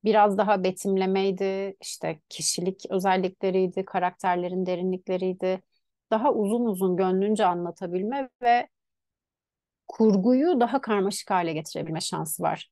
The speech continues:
Öyküde, e, şey derler, öyküyü, kim diyor hatırlamıyorum açıkçası. Çok uzun yıllar öncesine aklımda kalmış bir şey.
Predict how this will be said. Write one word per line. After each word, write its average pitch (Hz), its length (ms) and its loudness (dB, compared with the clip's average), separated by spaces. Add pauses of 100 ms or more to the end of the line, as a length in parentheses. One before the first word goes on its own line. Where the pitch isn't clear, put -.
Öyküde, 247 540 2 (360)
e, 202 260 -2
şey 285 320 0
derler, 160 460 2
öyküyü, 220 640 0 (400)
kim 220 280 0
diyor 185 280 2
hatırlamıyorum 175 680 -2
açıkçası. - 480 -8
Çok - 240 -10
uzun 185 240 0
yıllar 185 340 2
öncesine 170 420 -4
aklımda 175 360 -4
kalmış 170 400 -4
bir - 60 -12
şey. 285 260 -2